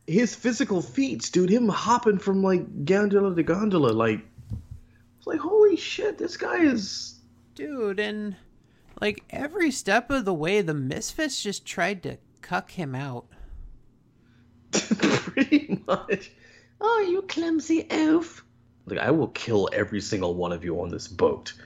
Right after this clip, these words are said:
Speaker 2: He's like, "Um, bitches, did you not see me steal the costumes?"
Speaker 1: Like, "I'm actually an assassin. I will kill <laughs> all of you."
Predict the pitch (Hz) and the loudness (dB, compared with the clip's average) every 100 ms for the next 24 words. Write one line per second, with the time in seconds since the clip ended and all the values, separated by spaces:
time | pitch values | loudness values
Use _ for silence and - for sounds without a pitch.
0 | - - 208 202 175 - - - 147 139 | -20 -8 -4 -4 -4 -8 -10 -4 -4 -4
1 | 131 - _ _ _ _ _ - - 254 | -8 -14 _ _ _ _ _ -6 -4 -2
2 | - 120 110 - - _ _ _ _ - | -4 -6 -8 -14 -20 _ _ _ _ -20
3 | - - 123 131 131 160 - - - 196 | -20 -16 -14 -6 -4 -4 -4 -8 -4 -4
4 | 202 180 - 175 185 170 165 170 190 240 | -2 -4 -4 -2 -2 -2 -2 -2 -2 -8
5 | 262 269 - - - - _ _ _ _ | -6 -8 -8 -12 -14 -20 _ _ _ _
6 | - _ - - - - - - 104 87 | -20 _ -20 -20 -20 -20 -20 -6 -2 0
7 | 110 151 - 139 139 107 92 - - - | 0 0 0 -2 -2 -2 -2 -4 -6 -4
8 | 95 92 - 95 110 117 - - 104 - | -4 -4 -8 -10 -4 -2 -2 0 2 4
9 | 202 190 220 - 196 214 - 240 | 2 2 -4 -4 -6 -6 -6 -8